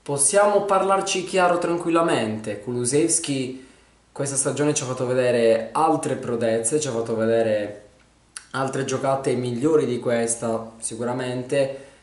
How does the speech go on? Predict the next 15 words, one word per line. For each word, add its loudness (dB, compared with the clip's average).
ma -12
la -12
cosa -2
che -6
sorprende 0
è -4
quanto 2
è -2
forte 0
Kulusevski -2
anche -2
col -6
piede -2
debole, 0
perché -2